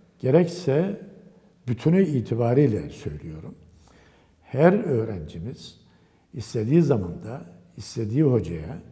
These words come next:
istediği idareciye ulaşabilme imkanına anında sahip olma imkanlarını öğrencilerimize sunuyoruz. Bu doğrultuda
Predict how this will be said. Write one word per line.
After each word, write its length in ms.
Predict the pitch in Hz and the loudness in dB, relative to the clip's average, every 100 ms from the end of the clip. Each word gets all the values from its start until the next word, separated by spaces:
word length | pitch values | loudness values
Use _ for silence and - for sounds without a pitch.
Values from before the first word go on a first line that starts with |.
| - _ _ | -20 _ _
istediği 580 | 151 110 - 107 151 151 | -12 -10 -4 -2 0 2
idareciye 680 | 113 90 85 80 92 120 175 - - - - _ | 0 -2 -6 -8 -6 -4 -4 -8 -20 -20 -20 _
ulaşabilme 920 | - 113 110 - 131 113 113 110 156 | -6 -2 0 0 -2 0 -2 0 -2
imkanına 840 | 131 104 101 104 92 92 110 190 196 - - - _ _ | -2 -6 -6 -6 -6 -6 -4 -6 -8 -16 -20 -20 _ _
anında 440 | 127 120 131 120 147 | -2 0 0 -2 -4
sahip 340 | - 113 110 | -4 -4 -4
olma 460 | 107 98 131 170 180 - - - _ _ _ _ _ _ _ _ | -4 -4 -4 -6 -10 -18 -20 -20 _ _ _ _ _ _ _ _
imkanlarını 680 | 113 101 110 107 104 123 151 - - | -10 -6 -4 -4 -4 -6 -8 -10 -6
öğrencilerimize 760 | 107 104 101 92 95 95 117 | -4 -4 -6 -8 -8 -8 -8
sunuyoruz. 640 | 107 - 90 78 - - _ _ _ _ - - _ _ - | -8 -10 -10 -12 -14 -20 _ _ _ _ -20 -20 _ _ 2
Bu 80 | 175 | 8
doğrultuda 800 | 175 170 170 147 175 233 - | 10 8 6 8 8 8 2